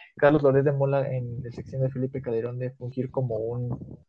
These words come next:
como un, ¿cómo le dicen? Un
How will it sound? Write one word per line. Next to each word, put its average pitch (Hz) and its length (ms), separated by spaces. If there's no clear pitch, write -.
como 127 300
un, 135 1120
¿cómo 156 180
le 147 100
dicen? 160 260
Un 143 540